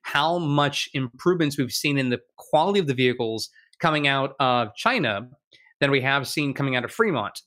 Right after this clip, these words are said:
And now we're hearing about how impressive the, the build out is in Berlin.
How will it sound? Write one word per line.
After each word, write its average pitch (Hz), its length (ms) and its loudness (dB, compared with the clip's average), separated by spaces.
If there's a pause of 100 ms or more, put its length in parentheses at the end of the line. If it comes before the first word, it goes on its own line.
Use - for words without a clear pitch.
And 131 200 0
now 147 280 2
we're 151 180 2
hearing 165 420 0
about 131 340 2 (100)
how 127 340 0 (240)
impressive 127 800 -2 (500)
the, 120 500 -2
the 123 60 -6
build 156 340 2
out 131 240 2
is 120 360 0 (100)
in 120 500 -2
Berlin. 127 600 0